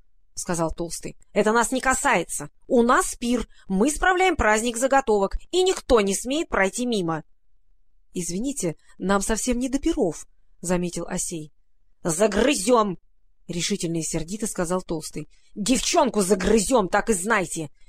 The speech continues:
Никто не смеет пренебрегать великим праздником заготовок. Асей на минуту задумался. — Хорошо, — сказал он, — ведите.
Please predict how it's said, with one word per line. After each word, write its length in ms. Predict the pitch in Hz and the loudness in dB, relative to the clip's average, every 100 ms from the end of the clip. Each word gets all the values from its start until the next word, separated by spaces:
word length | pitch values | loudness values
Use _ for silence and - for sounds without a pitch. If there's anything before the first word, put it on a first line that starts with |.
| - 175 | -8 0
Никто 360 | 240 - 302 | 0 2 4
не 100 | 254 | 4
смеет 320 | 202 220 220 - | 2 0 0 0
пренебрегать 580 | 196 202 202 240 233 185 | 0 2 4 4 2 0
великим 360 | 233 262 214 | -2 0 -2
праздником 500 | 220 214 185 190 190 185 | 2 2 2 -2 -2 0
заготовок. 720 | 196 220 220 208 147 - - - - - - - - - - - - - - - _ - _ | 2 2 4 0 0 -10 -18 -20 -20 -20 -20 -20 -20 -20 -20 -20 -20 -20 -20 -20 _ -20 _
Асей 320 | 165 - 269 | -6 -4 -4
на 60 | 254 | -2
минуту 320 | 170 185 180 | -4 -4 -4
задумался. — 600 | 175 165 151 156 - 180 - - - - - - - | -6 -6 -10 -10 -10 -12 -20 -20 -20 -20 -20 -20 -2
Хорошо, — 540 | - 240 254 185 156 - - - | 0 2 0 -2 -6 -10 -20 -16
сказал 420 | - 180 175 165 | -6 -2 -2 -2
он, — 140 | 160 - | -6 -4
ведите. 520 | 262 202 160 - | -2 -2 -4 -10